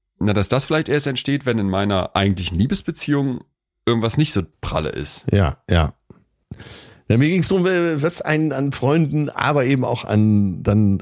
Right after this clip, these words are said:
Speaker 2: Freunden des anderen Geschlechts interessiert. Da hast du ja gesagt, Herzlichkeit, Verlässlichkeit und, äh, naja,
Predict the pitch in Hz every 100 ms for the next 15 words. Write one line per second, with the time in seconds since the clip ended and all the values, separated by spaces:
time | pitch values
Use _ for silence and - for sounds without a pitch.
0 | - - 110 110 104 104 107 101 104 101
1 | 90 101 98 - - - 90 85 - 90
2 | 73 80 - 95 87 90 90 92 95 98
3 | 85 85 82 - 82 87 78 - 78 76
4 | 73 - _ _ _ _ _ - - 76
5 | 69 71 - - - 76 73 71 - _
6 | - 78 71